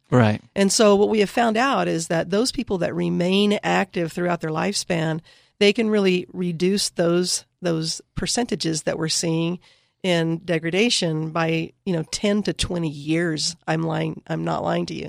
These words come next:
Speaker 1: Wow.
Speaker 2: So we have to, again, it's, uh, this whole idea of successful living and staying active is very, very important.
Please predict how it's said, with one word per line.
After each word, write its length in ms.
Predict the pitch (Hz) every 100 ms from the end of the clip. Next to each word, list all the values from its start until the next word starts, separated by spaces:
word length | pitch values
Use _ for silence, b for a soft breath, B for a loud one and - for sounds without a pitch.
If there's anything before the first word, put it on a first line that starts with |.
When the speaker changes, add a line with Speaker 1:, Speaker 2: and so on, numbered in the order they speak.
| -
Speaker 1:
Wow. 420 | 135 113 160 139 107
Speaker 2:
So 320 | 107 226 208
we 260 | 208 226 220
have 180 | 226 214
to, 80 |
again, 280 | 185 196 170
it's, 200 | 160 - -
uh, 120 | 175
this 220 | 170 -
whole 180 | 190 180
idea 320 | 165 160 160
of 60 | 151
successful 800 | - 156 - 208 214 - 190 160
living 400 | 165 170 160 156
and 120 | 151
staying 460 | - 202 208 202
active 400 | 165 143 - 160
is 80 | 156
very, 220 | 160 156
very 160 | 151 151
important. 580 | 156 160 165 151 160